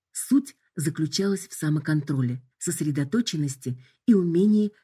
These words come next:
концентрироваться. Правда, здесь немалую роль играл сам уровень внутренней энергии, а вот он у всех был разным.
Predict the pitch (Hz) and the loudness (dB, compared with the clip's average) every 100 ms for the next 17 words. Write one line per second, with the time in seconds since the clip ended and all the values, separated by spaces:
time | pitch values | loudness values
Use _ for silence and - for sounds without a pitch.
0 | _ 165 151 151 135 139 127 127 127 - | _ -4 -2 -2 0 0 0 -2 -4 -8
1 | - _ _ - 143 135 127 123 - _ | -18 _ _ -4 -2 0 -2 -4 -8 _
2 | 143 147 135 143 139 135 135 214 - 151 | -4 -2 0 0 0 0 0 0 -2 -4
3 | 151 160 - 147 143 - 139 139 151 131 | -2 -2 -2 -2 -2 -2 -2 0 -2 0
4 | 147 139 143 160 180 190 160 123 123 117 | -2 -2 -2 -2 0 0 0 -2 -4 -6
5 | - _ 160 131 127 - 170 202 208 _ | -10 _ -2 -2 -4 -6 -2 0 -2 _
6 | _ 135 - 147 143 139 139 135 131 123 | _ -12 -4 -2 -2 -4 0 0 -2 -6
7 | - | -8